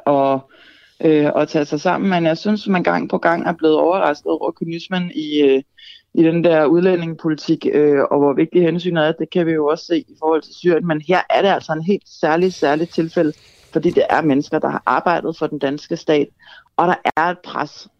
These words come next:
også for eksempel for soldater og andre, der, der har været i Afghanistan, om at, at både tolkene og, og de ansatte her altså skal have en ordentlig behandling. Så jeg håber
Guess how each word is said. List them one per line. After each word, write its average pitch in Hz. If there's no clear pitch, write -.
også 170
for 156
eksempel 143
for 131
soldater 165
og 147
andre, 170
der, 143
der 151
har 147
været 143
i 170
Afghanistan, 147
om 147
at, -
at 143
både 151
tolkene 147
og, 131
og 139
de 135
ansatte 139
her 151
altså -
skal -
have 147
en 156
ordentlig 139
behandling. 147
Så 160
jeg 151
håber 165